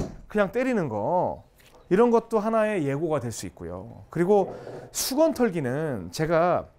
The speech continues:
그럼 수건 털기와 덮어 뒤집어 덮어 누가 더 상위권, 상위에 있느냐? 당연히 덮어 뒤집어 덮어가 훨씬 더 상위죠. 왜냐면 이렇게 덮어 뒤집어 덮어도 되고, 이것도 덮어 뒤집어 덮어, 덮어 뒤집어 덮어, 수건 털기 덮어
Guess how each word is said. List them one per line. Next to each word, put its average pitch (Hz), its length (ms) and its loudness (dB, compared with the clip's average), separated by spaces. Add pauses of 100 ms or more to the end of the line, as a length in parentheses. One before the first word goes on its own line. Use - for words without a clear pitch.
(460)
그럼 240 200 4
수건 320 460 2
털기와 240 480 2
덮어 208 300 0
뒤집어 190 340 -2
덮어 143 560 0
누가 202 300 2
더 202 140 2
상위권, 240 500 -2
상위에 254 420 0
있느냐? 123 460 -4 (720)
당연히 294 560 2
덮어 170 400 4
뒤집어 254 400 2
덮어가 196 360 2
훨씬 262 360 2
더 196 180 4 (300)
상위죠. 147 680 2
왜냐면 180 320 2 (260)
이렇게 202 400 4
덮어 170 520 4
뒤집어 180 300 4
덮어도 131 220 -4
되고, 117 180 -4
이것도 202 320 2 (240)
덮어 180 420 0 (220)
뒤집어 190 260 2
덮어, 117 340 -2
덮어 202 480 0 (520)
뒤집어 156 320 2
덮어, 107 340 -6
수건 247 260 0
털기 123 180 -2
덮어 - 320 0